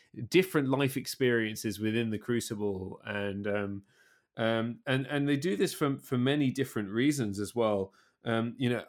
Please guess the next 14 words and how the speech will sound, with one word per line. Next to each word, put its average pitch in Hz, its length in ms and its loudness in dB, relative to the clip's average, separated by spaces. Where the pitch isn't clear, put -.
I, 131 80 -2
I, 123 260 -6
we've, 160 300 -2
we've 165 220 0
certainly 170 420 2
seen 131 760 0
a 120 120 0
little 151 300 4
bit 117 200 2
of 107 220 2
the, 107 340 4
the 117 60 -4
Skyborn 120 580 2
already, 107 520 2